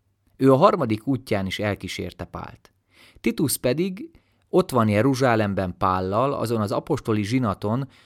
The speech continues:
amelyen arról döntenek, hogyan induljanak a pogányokhoz az evangélium hirdetésére.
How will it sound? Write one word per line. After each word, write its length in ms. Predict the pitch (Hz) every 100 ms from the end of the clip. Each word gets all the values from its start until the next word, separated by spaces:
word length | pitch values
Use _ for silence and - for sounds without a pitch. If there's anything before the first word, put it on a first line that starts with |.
| _
amelyen 340 | - 110 110 113
arról 340 | 160 156 123
döntenek, 680 | 107 131 131 120 135 156 - _ _
hogyan 300 | - 156 127
induljanak 600 | 151 135 117 107 101 101
a 60 |
pogányokhoz 840 | 98 139 117 98 95 92 - 127 127
az 120 | -
evangélium 680 | 127 101 90 92 90 92 90
hirdetésére. 1000 | 98 90 - - - - - - -